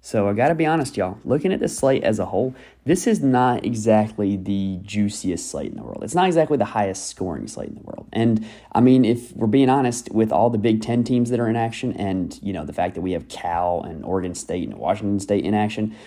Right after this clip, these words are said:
um, that's kinda not shocking. We got a lot of teams that play at slow tempos, a lot of teams that are not good at offensive basketball. So there are a few slates and a few teams that we definitely wanna take advantage of. The first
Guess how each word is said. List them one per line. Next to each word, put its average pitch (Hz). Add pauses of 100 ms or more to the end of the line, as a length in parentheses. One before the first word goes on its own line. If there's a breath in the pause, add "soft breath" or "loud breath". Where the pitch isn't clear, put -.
(180 loud breath)
um, 92
that's 92
kinda 202
not 131
shocking. 85
We 85
got 135
a -
lot 104
of 107
teams 113
that -
play 98
at 71
slow 85
tempos, 101
a -
lot 95
of 135
teams 139
that 139
are 110
not 87
good 92
at 85
offensive 85
basketball. - (320 loud breath)
So -
there 131
are 139
a 214
few 160
slates 135
and 139
a -
few 120
teams 113
that 120
we 135
definitely 92
wanna 95
take 98
advantage 85
of. - (300 loud breath)
The 117
first 214